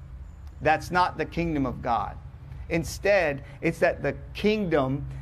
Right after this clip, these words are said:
and the Holy Spirit in his creativity and in his beauty is crossing all of these boundaries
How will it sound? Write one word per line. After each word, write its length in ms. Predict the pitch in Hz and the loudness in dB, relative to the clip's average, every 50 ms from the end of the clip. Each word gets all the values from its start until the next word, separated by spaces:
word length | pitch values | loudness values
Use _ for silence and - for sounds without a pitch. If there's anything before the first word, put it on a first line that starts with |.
| - - | -2 -2
and 120 | 147 151 | 0 0
the 60 | 147 | 0
Holy 320 | 123 - 170 190 180 160 - | 0 4 4 6 6 6 2
Spirit 800 | - - - - - - - - 214 220 214 202 190 170 165 - | 0 -6 -8 -8 -10 -10 -2 2 6 6 8 8 6 4 2 2
in 140 | 143 151 | 0 0
his 160 | 151 139 139 - | 2 0 -2 -4
creativity 880 | - - - 175 160 151 135 - - 202 208 202 180 180 170 170 139 | -6 0 2 2 2 2 0 2 6 6 6 6 6 2 2 2 2
and 100 | 139 147 | 0 2
in 100 | 143 139 | 4 4
his 200 | 135 123 127 135 | 4 2 2 -4
beauty 580 | - - - 160 180 202 208 190 170 156 143 139 - - - - | -6 -6 -2 2 4 6 6 8 8 8 6 6 2 -2 -8 0
is 200 | - 165 151 - - | 2 2 2 2 -2
crossing 720 | - - - - 196 202 214 226 214 - - 220 208 190 - | -10 -8 2 4 6 8 8 6 4 2 2 2 2 2 4
all 400 | - 175 190 196 196 202 196 190 | 6 6 8 8 8 8 8 6
of 160 | 175 143 - | 4 4 6
these 380 | 170 170 170 165 160 143 - - - - - - - - - - | 6 6 6 6 4 0 -4 -10 -16 -20 -20 -20 -20 -20 -12 -2
boundaries 920 | 113 147 151 156 160 165 165 160 139 135 120 113 110 - - - - - | 2 4 4 6 6 4 4 2 0 -2 -4 -4 -6 -8 -12 -14 -16 -16